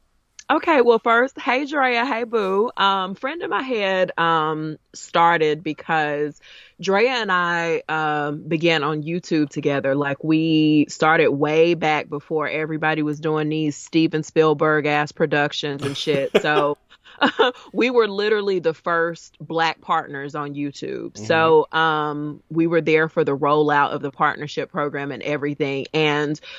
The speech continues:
Speaker 1: we just, like, became really good friends. And, you know, we were both putting out, like, a lot of videos all the time. And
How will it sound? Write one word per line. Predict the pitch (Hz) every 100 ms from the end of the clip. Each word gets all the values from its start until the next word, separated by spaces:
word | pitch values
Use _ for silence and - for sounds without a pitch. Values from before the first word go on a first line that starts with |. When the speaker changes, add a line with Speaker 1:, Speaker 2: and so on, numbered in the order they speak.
| - -
Speaker 1:
we | 254
just, | 277 302 -
like, | - 247
became | 220 254 226 196
really | 190 196
good | 185 180
friends. | - 165 175 175 175 165
And, | 156 151
you |
know, | 160 156
we | 156 165
were | 151
both | 147 147 156 -
putting | 170 156
out, | 151 131
like, | 143
a | 143
lot | 147 139
of | 135
videos | 156 175 170 165 165 160
all | 156 151
the | 156
time. | - 156 147 147 147 143
And | 135 135